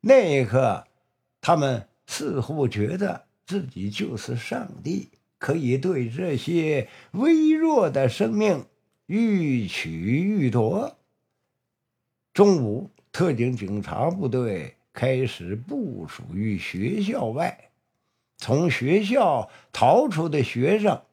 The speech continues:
被安排在邻近的小学集合，大量救护车将伤者送往医院救治。大概是十二点二十分以后啊，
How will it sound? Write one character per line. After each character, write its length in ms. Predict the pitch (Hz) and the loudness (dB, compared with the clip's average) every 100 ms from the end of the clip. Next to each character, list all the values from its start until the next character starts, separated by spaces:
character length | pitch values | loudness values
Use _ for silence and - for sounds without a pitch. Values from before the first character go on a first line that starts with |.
| _ _ - | _ _ 0
被 300 | 151 120 - _ | 2 2 -2 _
安 400 | - 226 277 262 | -4 -2 -2 -2
排 240 | 175 117 180 | 2 2 0
在 320 | 196 139 - _ _ _ _ _ - | -4 -6 -10 _ _ _ _ _ 2
邻 320 | 127 170 220 | 4 4 2
近 280 | 220 170 120 | 2 0 0
的 160 | 107 | -4
小 320 | 101 95 92 | -4 -8 -6
学 260 | 101 101 156 | -4 0 0
集 260 | 175 247 135 | 2 -2 -2
合， 440 | - 110 214 240 _ _ _ _ _ - | -4 -6 -6 -10 _ _ _ _ _ 2
大 300 | 220 156 127 | 4 4 0
量 400 | 151 151 127 107 - - | 0 0 -2 -8 -14 -6
救 320 | 277 220 143 | 0 0 0
护 160 | 139 | -2
车 380 | 147 175 214 208 _ | 0 0 0 -4 _
将 300 | - 165 131 | 0 0 2
伤 420 | 123 - 269 285 220 | -2 0 0 0 -2
者 440 | 98 104 151 - _ _ _ | 0 2 0 -2 _ _ _
送 580 | - - 294 226 131 107 | -12 -4 -2 -2 -4 -4
往 280 | 87 71 95 110 | -6 -6 -6 -4
医 300 | 226 277 269 | -2 0 0
院 300 | 277 233 139 - _ | 2 2 2 -6 _
救 340 | - 196 117 98 | 0 0 0 -4
治。 300 | 165 156 - _ _ _ _ | -4 -4 -6 _ _ _ _
大 160 | 156 123 | 0 2
概 200 | 131 113 | 2 0
是 460 | - 120 98 85 - _ _ _ _ _ | -2 -2 -2 -6 -12 _ _ _ _ _
十 180 | - - | -4 2
二 260 | 147 175 123 | 4 4 0
点 220 | 104 104 | -2 -2
二 280 | 143 180 135 | 0 0 0
十 60 | |
分 460 | 98 110 214 226 208 | -2 -6 -6 -4 -6
以 160 | 113 98 | -6 -6
后 340 | 92 87 67 | -4 -4 -4
啊， 200 | 50 - | -8 -14